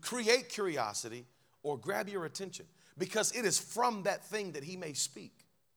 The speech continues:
He spoke from the midst of the bush. It was from the bush that God spoke. Whatever that is in your life that God is using to grab your attention, and, and for some of us, it may be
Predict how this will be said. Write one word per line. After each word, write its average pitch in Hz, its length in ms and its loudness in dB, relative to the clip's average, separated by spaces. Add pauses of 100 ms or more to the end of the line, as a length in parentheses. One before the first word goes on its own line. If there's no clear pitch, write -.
(500)
He 180 140 -4
spoke 226 440 2
from 165 160 -4
the 139 100 -4
midst 156 340 -2
of 131 140 -8
the 123 60 -4
bush. 139 440 -6 (720)
It 202 120 4
was 175 140 2
from 254 360 2
the 165 80 -2
bush 180 440 -2 (320)
that 147 160 -8
God 160 260 -8
spoke. - 460 -6 (2000)
Whatever 220 420 4
that 202 180 4
is 214 200 2
in 196 100 -2
your 185 160 0
life 196 240 4
that 160 140 -4
God 185 200 4
is 147 160 -4
using 170 360 -4
to 147 60 -4
grab 165 260 0
your 156 160 0
attention, 143 520 -4 (840)
and, 170 200 6
and 170 120 0
for 160 100 -2
some 240 220 4
of 208 120 2
us, 160 240 4
it 220 100 2
may 208 200 0
be 170 400 -4